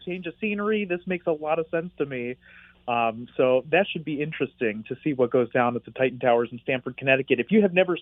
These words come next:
seen, uh, the W W E headquarter building, it is huge. Um,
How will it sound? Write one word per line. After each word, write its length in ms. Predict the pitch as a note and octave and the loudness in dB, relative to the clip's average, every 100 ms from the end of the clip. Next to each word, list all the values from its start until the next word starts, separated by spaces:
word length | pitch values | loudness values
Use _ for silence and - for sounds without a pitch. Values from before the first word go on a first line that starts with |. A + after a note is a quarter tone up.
| - | -6
seen, 300 | F3 E3+ D#3+ - | -8 -6 -10 -4
uh, 300 | C3+ B2 A#2+ _ _ - - | 0 0 0 _ _ -16 -6
the 80 | C3+ | 0
W 200 | D#3 D3+ | 0 0
W 240 | C#3+ D3+ | -4 -4
E 60 | D3 | -6
headquarter 480 | D3 D3 D#3 D3+ | -6 -4 -2 -2
building, 480 | D3+ D#3 D3+ D#3 D#3 - | 0 0 2 -2 -4 -6
it 160 | D#3+ D#3+ | -2 0
is 160 | C#3+ - | -2 -4
huge. 460 | E3 C3+ A2 G#2+ - A2 | -8 -4 -6 -6 -10 -4
Um, 480 | A#2 A#2 A2+ A2+ | -2 0 -2 -6